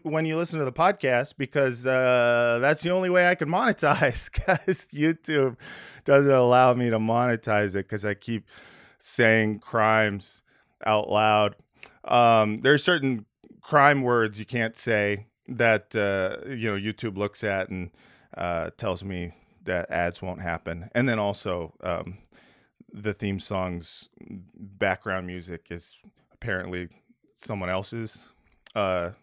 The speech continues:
so, so anyways, point is, listen to the podcast. You don't need to look at me. I'm ugly as fuck. Uh, but if you insist on watching, if you insist on being here on YouTube,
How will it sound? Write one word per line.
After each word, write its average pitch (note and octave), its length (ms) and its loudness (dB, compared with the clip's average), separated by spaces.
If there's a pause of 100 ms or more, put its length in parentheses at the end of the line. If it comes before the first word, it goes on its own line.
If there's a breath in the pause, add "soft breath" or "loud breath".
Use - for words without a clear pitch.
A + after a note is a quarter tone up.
(460)
so, E2+ 420 -6 (760)
so F#3+ 300 8
anyways, F3 380 4
point F#3+ 260 4
is, D3+ 400 0
listen G#3 380 0
to G3+ 80 6
the E3 60 0
podcast. C#3 600 2
You F#3+ 80 -6
don't B3+ 120 2
need G#3 120 4
to D3 80 0
look B2+ 240 2
at C#3 160 2
me. F3+ 220 0
I'm G3 160 2
ugly F3+ 280 2
as B2 140 0
fuck. F3 420 2 (360 loud breath)
Uh, C#3+ 420 8
but A3 320 8
if E3 160 4
you F#3 140 4
insist F#3+ 340 0
on D3+ 160 4
watching, G#2 480 0
if A2 100 -8
you B2+ 140 -2
insist D3+ 340 -4
on D3+ 180 0
being D3+ 200 2
here D3+ 160 0
on D3 140 -2
YouTube, E3+ 560 0